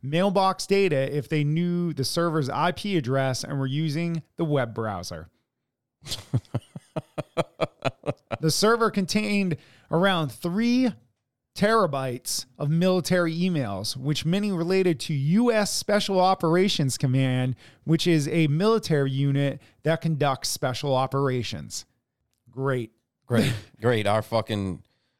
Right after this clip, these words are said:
Speaker 2: our government's just fucking beautiful.
Speaker 1: <laughs> According to the report, the emails inside the server appear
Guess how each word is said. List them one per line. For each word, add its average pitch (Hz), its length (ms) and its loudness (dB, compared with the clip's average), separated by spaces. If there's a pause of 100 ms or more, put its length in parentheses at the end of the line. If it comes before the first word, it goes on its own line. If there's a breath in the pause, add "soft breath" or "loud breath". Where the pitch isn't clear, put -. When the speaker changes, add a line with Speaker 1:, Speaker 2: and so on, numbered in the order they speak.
(280)
Speaker 2:
our 104 140 0
government's 98 540 -2
just - 240 -8
fucking 95 480 -4 (220)
beautiful. 156 640 2
Speaker 1:
<laughs> - 1800 -6
According 233 520 0
to 208 100 0
the 180 100 0
report, 180 600 0
the 190 300 0
emails 208 380 0
inside 196 520 0
the 147 80 -4
server 190 560 2
appear 170 580 0